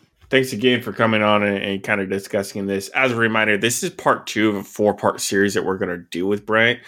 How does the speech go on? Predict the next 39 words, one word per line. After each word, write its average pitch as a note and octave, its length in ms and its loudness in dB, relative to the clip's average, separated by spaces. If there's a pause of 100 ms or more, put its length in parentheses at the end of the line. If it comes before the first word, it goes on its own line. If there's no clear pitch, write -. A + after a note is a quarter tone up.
(200)
So - 120 -12
if G2 120 -8
you F#2 40 -12
guys A2 200 2
have F2+ 160 -10
liked A#2+ 360 0
this, A#2+ 300 2
there's - 300 -8
two D3+ 220 -6
more B2+ 180 0
episodes A2+ 420 -2
coming G2+ 460 -4
out G#2 160 0
right A2+ 180 -8
now. G#2+ 180 2
If G2+ 120 -6
you G2+ 80 -10
haven't F3+ 500 2
picked D3+ 220 -2
up C3 80 -6
the C3+ 80 0
novella, B2 480 4 (340)
you G2+ 160 -4
can A2+ 300 2
pre-, A#2 260 -2
pick A2 280 -4
it G#2+ 60 -2
up G#2+ 240 2
on G#2 140 -4
the F#2+ 80 -8
second G2+ 400 -10
print B2 400 -2 (340)
as G2 320 -2
well. B2 460 4
So B2+ 160 -8
jump G#2 220 -4
onto G2+ 200 -2
Neon G2 300 -4
Hemlock G2+ 560 -2